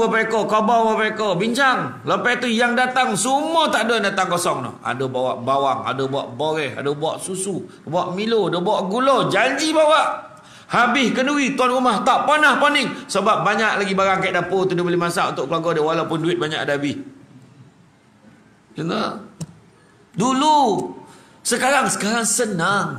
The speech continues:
Catering. Siapa kata senang? Tengah hari dah mengelupu. Lauk dah habis dah. Macam catering.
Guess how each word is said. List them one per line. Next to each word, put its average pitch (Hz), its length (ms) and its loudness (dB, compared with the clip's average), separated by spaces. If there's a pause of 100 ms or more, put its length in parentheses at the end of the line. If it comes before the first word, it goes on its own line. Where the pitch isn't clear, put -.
Catering. 202 640 -2
Siapa 202 240 -2
kata 180 160 -2
senang? 143 240 -4 (1300)
Tengah 247 320 4
hari 269 240 2
dah 247 80 2
mengelupu. 247 400 0 (240)
Lauk 226 320 0
dah 214 80 0
habis 226 400 2
dah. 170 320 0
Macam 277 400 0
catering. 277 560 -2